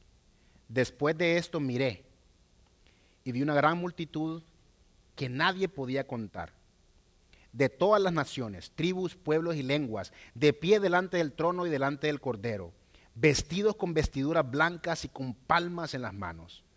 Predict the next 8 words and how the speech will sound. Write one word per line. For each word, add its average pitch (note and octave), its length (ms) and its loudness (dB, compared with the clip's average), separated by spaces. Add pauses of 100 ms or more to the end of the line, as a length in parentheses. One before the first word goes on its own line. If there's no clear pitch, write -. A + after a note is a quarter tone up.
(560)
Y A#2+ 100 -6
clamaban A#2 420 0
a - 20 -4
gran B2+ 320 2
voz B2+ 220 -2
diciendo, A2+ 500 -6
'La A#2+ 140 -2
salvación D3+ 920 -2